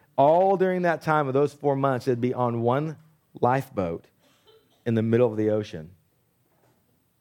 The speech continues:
Hundred seventeen days later, a Korean ship spots them, changes its course from where it's going, and comes and picks them up and saves them. They could hardly walk. They could hardly, they couldn't eat solid food. They were that close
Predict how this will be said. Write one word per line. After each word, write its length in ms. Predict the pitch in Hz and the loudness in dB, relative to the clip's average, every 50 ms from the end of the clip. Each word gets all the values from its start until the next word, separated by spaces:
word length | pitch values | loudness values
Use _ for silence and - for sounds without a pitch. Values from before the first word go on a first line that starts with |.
| _ _ _ _ _ _ _ _ _ _ _ _ _ | _ _ _ _ _ _ _ _ _ _ _ _ _
Hundred 260 | - 143 151 151 139 | -2 0 0 0 0
seventeen 320 | - 147 139 135 135 139 131 | 0 0 0 0 -2 0 0
days 240 | 127 127 127 110 | 0 0 0 0
later, 320 | 123 127 131 123 113 107 104 | 0 0 0 0 0 -2 -4
a 20 | |
Korean 480 | - - - 120 120 131 139 143 139 131 | -4 -4 -2 -2 0 0 0 -2 -4 -6
ship 320 | 123 - - 123 110 - | -6 -4 -2 -2 -2 -4
spots 460 | - - - - 127 123 127 127 - | -8 -6 0 0 0 0 0 -6 -8
them, 140 | - 110 101 | -6 -6 -6
changes 460 | - - 143 131 135 139 123 127 107 | -6 -4 -4 -4 -2 -2 -4 -4 -6
its 140 | 120 110 - | -6 -10 -12
course 380 | - - - 120 98 101 98 - | -6 -2 0 0 0 -2 -6 -8
from 120 | - 110 | -8 -4
where 140 | 110 113 113 | -2 -2 -2
it's 100 | 104 - | -2 -4
going, 320 | - 120 113 110 107 101 - _ _ _ - | -4 -4 -4 -4 -6 -8 -12 _ _ _ -12
and 140 | 113 113 - | -10 -6 -2
comes 220 | - 123 117 104 | -2 -2 -2 -2
and 100 | 110 101 | -6 -4
picks 180 | - 127 117 - | -4 -4 -4 -4
them 120 | 127 113 | -4 -4
up 100 | 101 101 | -4 -4
and 100 | 101 98 | -6 -8
saves 300 | 92 - 92 87 95 85 | -12 -8 -8 -8 -8 -8
them. 140 | 87 85 - _ _ _ _ - | -12 -18 -20 _ _ _ _ 0
They 100 | 127 127 | 0 0
could 100 | 123 110 | 0 2
hardly 300 | 123 131 135 123 117 110 | 2 2 2 2 0 0
walk. 380 | 107 117 123 123 127 123 - | 0 2 2 2 2 0 -2
They 100 | 117 107 | -6 -6
could 100 | 101 104 | -4 -2
hardly, 280 | 110 120 117 113 117 113 | -2 0 0 0 -2 -2
they 100 | 117 110 | -2 -2
couldn't 200 | - 131 117 123 | -4 -4 -6 -6
eat 80 | 110 | -8
solid 320 | - - 123 117 113 110 - | -4 -2 -2 0 -2 -4 -4
food. 280 | - 127 123 120 120 | -2 -2 0 0 0
They 100 | 110 110 | 0 -2
were 100 | 107 113 117 | -2 -2 -2
that 240 | 123 123 123 - - | -2 -2 -2 -4 -6
close 420 | - 131 123 117 107 - - | -4 -2 -2 -2 -2 -6 -10